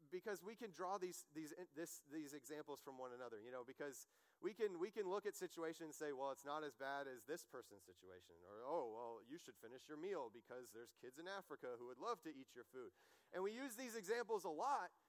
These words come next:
and I think sometimes we can think of, "Oh, because someone's going through something worse than me, I can't feel pain for myself." Like, you know, it's like, "That's not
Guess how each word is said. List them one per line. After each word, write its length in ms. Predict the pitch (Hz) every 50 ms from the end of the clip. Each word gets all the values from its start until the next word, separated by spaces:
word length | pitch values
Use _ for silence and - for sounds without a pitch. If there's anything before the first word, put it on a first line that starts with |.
| _ _ _ _ _ _ -
and 80 | 208 214
I 80 | 214 202
think 160 | 233 233 190
sometimes 400 | - 254 262 254 254 240 208 220
we 80 | 220
can 100 | 208 202
think 220 | 190 202 202 190 196
of, 100 | 170 147 -
"Oh, 300 | - 214 196 165 139 127 -
because 300 | 156 147 - 185 175 -
someone's 320 | - 190 185 190 190 165
going 240 | 147 190 185 185 175
through 160 | 175 170 160
something 320 | - 180 170 156 170 156 151
worse 260 | 160 165 175 170 - -
than 160 | 185 175 175
me, 160 | 180 185 180
I 180 | 190 147 151 170 170
can't 240 | - 190 175 170 160 - -
feel 240 | - 165 165 170 160
pain 380 | - - 160 156 170 175 165 -
for 80 | 170
myself." 540 | 156 151 151 143 - - 151 151 165 185 180 - -
Like, 240 | 156 151 147 143 - - - _ _ _ _ _ _ _ _ _
you 140 | - 165 175
know, 160 | 170 170 170
it's 100 | 165 -
like, 140 | 185 175 165
"That's 300 | - 202 196 214 - -
not 180 | 185 165 127 -